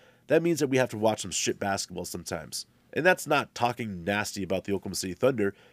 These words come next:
It's just the way the cookie crumbles sometimes, man. You're watching basketball and your team doesn't score for twelve minutes. Well, that's shit basketball.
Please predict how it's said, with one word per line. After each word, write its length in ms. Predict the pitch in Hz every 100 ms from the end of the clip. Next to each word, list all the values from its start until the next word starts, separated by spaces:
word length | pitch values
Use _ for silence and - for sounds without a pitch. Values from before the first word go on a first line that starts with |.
| _ -
It's 140 | 151
just 160 | 180 -
the 80 |
way 300 | 147 117 139
the 120 | 143 117
cookie 260 | - 135 -
crumbles 440 | - 139 165 135
sometimes, 600 | - 90 - 92 85 85
man. 300 | 98 110 123 - - -
You're 120 | 127
watching 360 | 139 151 156 127
basketball 640 | 127 135 - 120 113 107
and 160 | 113 107
your 120 | 107
team 200 | - 135
doesn't 180 | 131 104
score 260 | - 135 135
for 120 | 101
twelve 260 | - 104 90
minutes. 260 | 82 -
Well, 180 | 101 104 -
that's 340 | 165 196 - -
shit 340 | - 147 -
basketball. 520 | 101 92 - 80 -